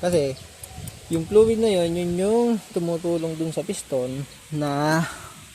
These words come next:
na mag-angat dun sa pad natin. So, ba't bumababa minsan yung, ano, yung, ah, fluid natin sa reservoir? Kasi, kapag ka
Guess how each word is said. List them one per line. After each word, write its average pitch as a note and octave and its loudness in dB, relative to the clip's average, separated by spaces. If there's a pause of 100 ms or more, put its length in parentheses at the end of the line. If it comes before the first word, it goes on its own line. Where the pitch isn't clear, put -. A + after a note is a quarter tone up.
(640)
na C#3 -4 (440)
mag-angat C#3+ -4 (160)
dun F3 2
sa D#3+ 0 (400)
pad B2 -4
natin. B2 -4 (160)
So, B2 -6 (240)
ba't C#3 -6
bumababa D3 0
minsan D3+ -4
yung, D3 -8
ano, E3 -6
yung, C#3 -6 (960)
ah, B2+ -6
fluid C#3+ -6
natin C3+ -6
sa B2+ -6
reservoir? C3 -4
Kasi, B2+ -8 (1120)
kapag - -6
ka F3 2